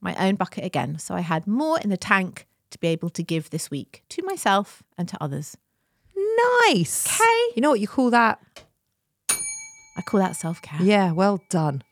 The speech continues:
Speaker 1: How's your week, apart from the hangover? 'Cause it seemed to end with a hangover, your week.
Speaker 2: Oh,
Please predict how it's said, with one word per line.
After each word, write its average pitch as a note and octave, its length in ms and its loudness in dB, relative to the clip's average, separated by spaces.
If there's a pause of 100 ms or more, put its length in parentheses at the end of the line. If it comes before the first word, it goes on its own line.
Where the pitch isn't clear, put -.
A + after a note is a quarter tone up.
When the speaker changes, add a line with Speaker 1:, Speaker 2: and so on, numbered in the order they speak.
(500)
Speaker 1:
How's C4+ 240 4
your F3+ 100 6
week, E3 180 0
apart - 320 4
from A3+ 100 -2
the G#3+ 80 2
hangover? D#3 680 0
'Cause - 140 -8
it - 40 -4
seemed A4+ 220 4
to - 120 4
end D4+ 240 4
with C#4 140 4
a C#4 40 6
hangover, B3 520 2
your B2 180 -6
week. - 400 -2 (180)
Speaker 2:
Oh, G3+ 240 4